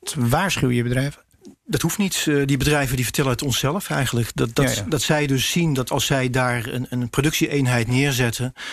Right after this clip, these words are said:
Speaker 2: eh, dat ze een, een bepaalde innovatie,
Speaker 1: Mhm.
Speaker 2: dat ze daar misschien twee jaar, eh, lol van
Speaker 1: Ja.
Speaker 2: hebben. En daarna is het, eh, gekopieerd door Chinese bedrijven.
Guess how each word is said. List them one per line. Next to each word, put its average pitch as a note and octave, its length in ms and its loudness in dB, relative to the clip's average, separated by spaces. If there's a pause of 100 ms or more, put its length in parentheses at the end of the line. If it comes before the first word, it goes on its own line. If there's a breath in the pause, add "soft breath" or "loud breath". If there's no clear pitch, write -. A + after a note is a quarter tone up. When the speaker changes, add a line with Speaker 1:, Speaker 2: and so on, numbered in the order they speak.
(200 loud breath)
Speaker 2:
eh, C3+ 100 0
dat B2 140 0
ze - 140 0 (300)
een, B2 100 -2
een A#2+ 100 -2
bepaalde B2+ 320 0
innovatie, B2+ 680 0 (140 loud breath)
Speaker 1:
Mhm. B2 120 4
Speaker 2:
dat C3 100 0
ze - 80 0
daar B2 140 4
misschien A#2+ 260 0 (220)
twee D#3 240 2
jaar, A#2+ 380 0
eh, C3+ 120 0
lol D3+ 160 2
van - 140 2
Speaker 1:
Ja. C#3 100 4
Speaker 2:
hebben. A#2 240 0
En B2 400 0 (100)
daarna B2+ 320 0
is A#2 200 -4
het, - 180 -4
eh, A#2 220 -2
gekopieerd C3+ 760 2
door C3 220 2
Chinese C3 340 2
bedrijven. B2+ 580 -2